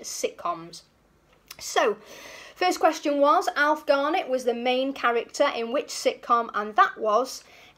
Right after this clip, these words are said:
A, Till Death Do Us Part.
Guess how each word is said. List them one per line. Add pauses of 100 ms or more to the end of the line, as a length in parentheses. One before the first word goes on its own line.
A,
Till
Death (520)
Do
Us
Part.